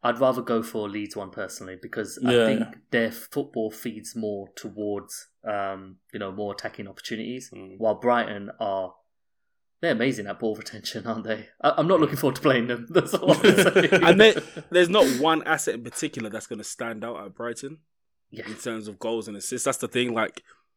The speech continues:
Speaker 3: you say Leeds, but we all know they're going for Rodrigo at the moment, like they were going for Rafinha last time. They don't really have that at Brighton. They all kinda share the load.
Speaker 1: Hmm.
Speaker 3: So, like, Welbeck is normally an assist to the assist, or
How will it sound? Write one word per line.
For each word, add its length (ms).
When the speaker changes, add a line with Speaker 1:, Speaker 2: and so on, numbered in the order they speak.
Speaker 3:
you 100
say 640
Leeds, 400
but 100
we 160
all 80
know 120
they're 100
going 140
for 120
Rodrigo 460
at 80
the 60
moment, 200
like 120
they 60
were 60
going 140
for 120
Rafinha 520
last 260
time. 220
They 100
don't 160
really 200
have 220
that 140
at 100
Brighton. 240
They 80
all 120
kinda 260
share 300
the 100
load. 300
Speaker 1:
Hmm. 60
Speaker 3:
So, 140
like, 360
Welbeck 460
is 100
normally 380
an 140
assist 380
to 60
the 120
assist, 520
or 340